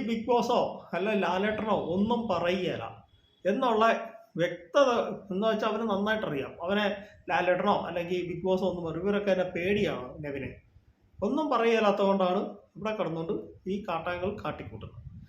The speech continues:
അനുമോളാകുമ്പം ആരും ഒന്നും പറയും. അതേപോലെ സാവുമാൻ അവിടെ കിടപ്പുണ്ട്, ഷാനവാസ് ഉണ്ട്, അവരുടെ ഒന്നും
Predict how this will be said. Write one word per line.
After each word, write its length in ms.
അനുമോളാകുമ്പം 540
ആരും 220
ഒന്നും 160
പറയും. 200
അതേപോലെ 540
സാവുമാൻ 420
അവിടെ 160
കിടപ്പുണ്ട്, 340
ഷാനവാസ് 540
ഉണ്ട്, 120
അവരുടെ 300
ഒന്നും 180